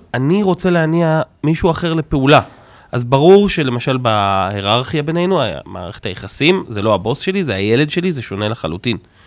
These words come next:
אבל קודם כל יש פה שיחת מחירה, יש תוצאה סופית, אני רוצה להניע את הילד שלי לפעולה, לסדר את החדר. ועכשיו אני יכול להתחיל לעשות איזשהו עיבוד ראשוני לשיחה, לשיחת המחירה הזאת,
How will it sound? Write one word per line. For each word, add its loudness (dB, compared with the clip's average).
אבל 0
קודם 2
כל 4
יש 0
פה -2
שיחת -2
מחירה, 2
יש -4
תוצאה 2
סופית, 0
אני 4
רוצה 2
להניע 2
את -8
הילד -4
שלי -2
לפעולה, -2
לסדר -4
את -6
החדר. 0
ועכשיו 2
אני 2
יכול 2
להתחיל -2
לעשות -2
איזשהו 0
עיבוד 2
ראשוני 2
לשיחה, 0
לשיחת 0
המחירה 2
הזאת, 0